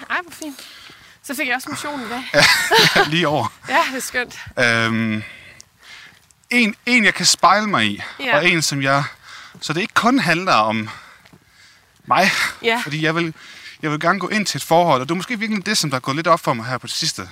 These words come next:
Speaker 1: Mm.
Speaker 2: Også efter min tur med Camilla, at, at, øhm, at det, ja, fordi meget af min hverdag handler jo meget om mig,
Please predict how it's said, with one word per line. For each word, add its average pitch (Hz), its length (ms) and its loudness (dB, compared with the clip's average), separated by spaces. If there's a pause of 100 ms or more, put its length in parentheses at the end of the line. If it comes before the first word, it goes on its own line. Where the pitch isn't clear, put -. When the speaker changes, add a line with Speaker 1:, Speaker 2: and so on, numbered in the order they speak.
Speaker 1:
Mm. 220 160 -6 (520)
Speaker 2:
Også 156 220 0
efter 135 180 -6
min 110 300 -4 (280)
tur 151 220 -2
med 107 180 -2
Camilla, 127 400 -2 (1000)
at, - 360 -4 (1600)
at, 120 280 -2
øhm, 110 640 0 (3250)
at 143 180 0
det, 160 120 4 (100)
ja, 147 120 4 (440)
fordi 147 180 -4
meget 139 180 4
af 151 60 2
min 131 100 -2
hverdag 131 320 4
handler 110 220 0
jo 98 80 0
meget 107 160 4
om 104 60 -2
mig, 85 160 -4